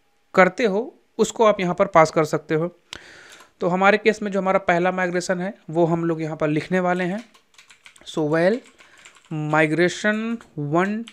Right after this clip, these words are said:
one to two, ठीक है, ऑब्जेक्ट, और यहाँ पर हमें एक माइग्रेशन का ऑब्जेक्ट क्रिएट करना होगा। Basically एनोनिमस क्लास है, ये एब्स्ट्रैक्ट क्लास का कभी भी आपको इंस्टेंस नहीं क्रिएट कर सकते।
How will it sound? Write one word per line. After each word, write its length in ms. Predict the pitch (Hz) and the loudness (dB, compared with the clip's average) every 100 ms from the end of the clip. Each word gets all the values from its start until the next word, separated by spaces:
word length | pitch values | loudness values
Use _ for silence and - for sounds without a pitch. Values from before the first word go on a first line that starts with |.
| _ _ _ - - - - _ - | _ _ _ -20 -20 -20 -20 _ -6
one 240 | 151 180 175 | -2 -2 -2
to 140 | 208 285 - _ _ _ - - | -2 -4 -6 _ _ _ -14 -4
two, 120 | 147 139 _ - - | -4 -4 _ -20 -4
ठीक 160 | 190 190 | -2 0
है, 100 | 285 - - - - - - _ _ - | -4 -10 -20 -20 -20 -20 -20 _ _ -2
ऑब्जेक्ट, 680 | 151 147 139 - - - - - - _ 147 | 0 0 2 0 0 -6 -16 -16 -20 _ -4
और 140 | 147 | -2
यहाँ 240 | 143 156 | -2 -4
पर 160 | 165 156 | 0 0
हमें 200 | 156 156 | 0 -2
एक 80 | 151 - - _ - | -4 -8 -20 _ 0
माइग्रेशन 600 | 151 147 156 - 165 160 | 4 4 2 2 0 0
का 220 | - 156 | 2 2
ऑब्जेक्ट 520 | 143 147 135 180 180 | 4 0 2 0 0
क्रिएट 180 | 175 180 | -4 -2
करना 240 | - 175 175 | -2 -2 -2
होगा। 220 | 175 226 175 | -2 -4 -2
Basically 360 | 170 180 180 170 | -2 0 0 2
एनोनिमस 360 | 160 156 165 - | 4 4 2 2
क्लास 280 | 156 147 | 2 4
है, 80 | 190 - _ _ 160 - - | -2 -6 _ _ -20 -20 -8
ये 180 | 151 160 156 | 2 2 4
एब्स्ट्रैक्ट 320 | 151 - 180 | 2 4 -2
क्लास 180 | 160 160 | 0 -2
का 80 | 175 | -2
कभी 240 | 156 156 | -2 -2
भी 240 | 147 151 151 - _ _ | 0 -2 -2 -8 _ _
आपको 380 | 143 - - 156 | -2 -2 -2 0
इंस्टेंस 400 | 170 151 190 180 | 0 2 0 0
नहीं 100 | 214 | -2
क्रिएट 180 | 156 139 | -2 -4
कर 120 | 143 | -6
सकते। 380 | 135 143 - | -6 -10 -10